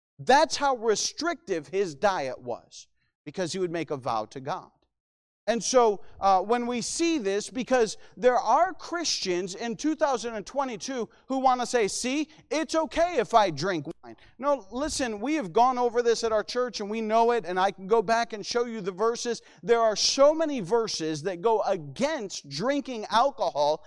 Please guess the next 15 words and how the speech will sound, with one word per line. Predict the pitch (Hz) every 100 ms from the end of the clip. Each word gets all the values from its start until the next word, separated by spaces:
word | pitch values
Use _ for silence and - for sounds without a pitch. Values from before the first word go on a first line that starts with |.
| - -
and | 214 202
fermented | - 285 311 277 240 - 214 143
drink | 185 254 226 175 _ - 160
that, | 208 185 151
that | 214 208 -
I | - 220 233 247
don't | 294 247
think | - 269 262 226
you | 247
can | 233
find | 190 233 220
a | 202
justification | 143 233 247 - 226 214 233 269 262 202 170
for | 160 165 160
it | 196